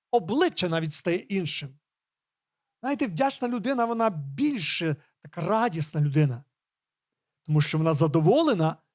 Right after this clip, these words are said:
від того, що вона має. І коли ми читаємо Боже Слово, і ми це знаємо, це місце на пам'ять.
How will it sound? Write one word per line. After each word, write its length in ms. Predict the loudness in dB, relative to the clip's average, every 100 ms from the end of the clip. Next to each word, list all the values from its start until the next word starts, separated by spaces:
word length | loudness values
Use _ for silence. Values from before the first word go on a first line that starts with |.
| _ _ _
від 240 | -4 -4 0
того, 480 | 2 4 2 -2 _ _ _ _ _
що 240 | -6 2 4
вона 160 | 4
має. 360 | 2 0 -2 -6 _ _ _ _ _ _ _ -12
І 60 |
коли 200 | 0 2
ми 60 | 2
читаємо 720 | 0 2 2 4 2 2 0
Боже 240 | 0 2 2
Слово, 360 | 2 2 2
і 60 | 2
ми 200 | 0 -2
це 140 | -2
знаємо, 720 | -2 0 2 2 2 0 -2 _ _ _ -6
це 160 | -2
місце 680 | 0 0 0 2 4 4 2 0
на 120 | 0
пам'ять. 560 | 0 0 -2 -4 -8